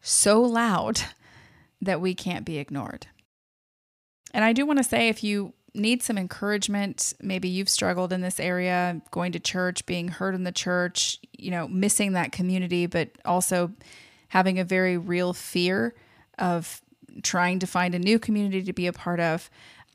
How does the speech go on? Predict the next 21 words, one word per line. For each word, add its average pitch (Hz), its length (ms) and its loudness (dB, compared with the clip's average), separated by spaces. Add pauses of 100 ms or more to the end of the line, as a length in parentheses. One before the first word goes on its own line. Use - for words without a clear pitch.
(200)
I, 190 220 2
I'd 196 100 -2
love 240 180 4
to 254 100 2
hear 226 140 4
your 190 160 2
thoughts 202 360 0
on 190 140 0
that. 180 220 2
You're 180 160 -2
free 196 220 -2
to 185 100 -2
share 180 260 0
them 180 140 -4
with 175 200 -6
me. 202 100 0
You 202 140 0
can 170 260 -6
email 190 420 0
me 185 500 0
or 170 360 0